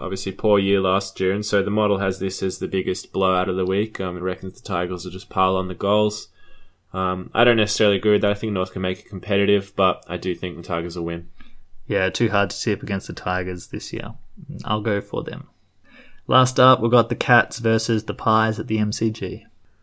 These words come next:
Speaker 1: Yeah, you mentioned earlier, apparently, a lot of people are tipping the Pies. Uh, I'm not gonna be one of them, and neither is the model. We're both going with the Cats. Um, as I mentioned, the model likes the Cats at the moment. It's got them as the number one side.
Speaker 2: Yep, I'm gonna side with you. The Danger Woodletons,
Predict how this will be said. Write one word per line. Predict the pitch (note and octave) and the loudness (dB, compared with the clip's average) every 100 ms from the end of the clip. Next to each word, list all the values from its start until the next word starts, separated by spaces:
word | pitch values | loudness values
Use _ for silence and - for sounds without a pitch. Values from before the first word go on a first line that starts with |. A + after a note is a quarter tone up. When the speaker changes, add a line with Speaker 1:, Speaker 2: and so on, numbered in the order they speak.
| _ _ - | _ _ -8
Speaker 1:
Yeah, | A#2+ C3+ C3 | 2 6 6
you | A2+ A#2+ | 6 2
mentioned | B2 B2+ A2 | 0 0 2
earlier, | G#2+ A#2 A2+ | 6 8 6
apparently, | G2+ F#2 G2 G2 | 4 -2 -4 0
a | G#2 | 2
lot | G#2 | 2
of | G#2 | 2
people | A2+ G#2+ G#2+ | 0 0 -2
are | |
tipping | - G#2+ G#2+ G#2+ A2 | -2 -2 -2 -2 -2
the | A2 | -4
Pies. | - A#2+ A#2 A#2+ C3+ D3 - | -2 4 6 6 4 0 -4
Uh, | G#2+ G#2 G2 | -2 -2 -2
I'm | G#2 A2+ | -2 0
not | A#2 | -2
gonna | A2+ G#2 | 0 0
be | |
one | G#2+ G#2+ | 2 2
of | G#2+ | 2
them, | A#2+ C3+ | 0 0
and | A2+ A2 | -2 2
neither | A2+ A2 | 4 4
is | G#2 | 2
the | G#2+ | -2
model. | G#2 G#2+ B2+ | 0 4 4
We're | A2 | 6
both | A2 - | 4 2
going | G#2 G2+ | 0 0
with | G2 | -4
the | |
Cats. | G2+ G#2+ A#2 - - | -2 2 2 0 -4
Um, | A2 G2+ | -2 -2
as | G2+ G#2 | -2 -2
I | |
mentioned, | G#2+ G2+ G#2+ G#2 G2 | 0 0 -4 -6 -4
the | G2+ | -2
model | G2+ G2+ G2 | 0 2 2
likes | F#2 F#2+ - | 0 -2 -10
the | F#2+ | -8
Cats | F#2+ - - | -6 -6 -6
at | |
the | F#2+ | -6
moment. | F#2 F#2 F2+ | -4 -4 -6
It's | - | -6
got | D#2+ | -6
them | F#2 F2+ | -6 -8
as | - | -8
the | F#2+ | -6
number | F#2+ F#2+ | -4 -2
one | F#2+ F#2+ | -2 -2
side. | - F2+ F#2 - - - - - | -4 -4 -4 -8 -14 -18 -16 -6
Speaker 2:
Yep, | A#2+ A2+ - - | 0 0 0 -2
I'm | A2+ | 0
gonna | A#2 G#2+ | 2 2
side | - A2+ A2 | 0 0 0
with | G#2+ | 0
you. | A2+ A2 | 2 2
The | A2 | 0
Danger | G2 A#2 A#2+ A#2 | 2 2 4 4
Woodletons, | G#2+ G2+ A#2+ B2 B2 B2 C3+ C3 C#3 C#3 - - | 2 2 2 4 4 2 0 0 0 -4 -10 -16